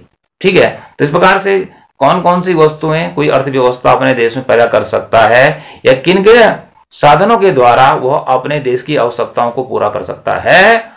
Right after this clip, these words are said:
तो इसके लिए उसके पास आती है चयन की समस्या। अर्थात कौन कौन सी वस्तुएं वह अपने संसाधनों के द्वारा पूरा कर सकता है, तो यह चयन की समस्या ही कहलाती है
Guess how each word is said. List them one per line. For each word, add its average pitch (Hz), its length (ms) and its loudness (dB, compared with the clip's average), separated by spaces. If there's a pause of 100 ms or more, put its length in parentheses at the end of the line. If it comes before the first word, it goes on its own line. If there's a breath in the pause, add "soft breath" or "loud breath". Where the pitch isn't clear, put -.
(200 loud breath)
तो 147 60 -2
इसके 147 220 -4
लिए 175 140 2
उसके 139 320 -2
पास 131 240 0
आती 110 260 -4
है 156 140 -6
चयन 95 380 -2
की 135 140 -6
समस्या। 87 760 -8
अर्थात 156 280 0
कौन 135 220 4
कौन 127 200 0
सी 151 140 -2
वस्तुएं 113 460 0
वह 117 460 4 (400 loud breath)
अपने 117 320 0
संसाधनों 104 560 -2
के 107 100 0
द्वारा 107 220 2
पूरा 110 240 0
कर 98 120 0
सकता 104 280 -2
है, 151 520 0
तो 120 80 -4
यह 131 180 2
चयन 131 260 -2
की 113 100 -6
समस्या 101 420 -4
ही 123 80 0
कहलाती 95 500 -2
है 170 340 2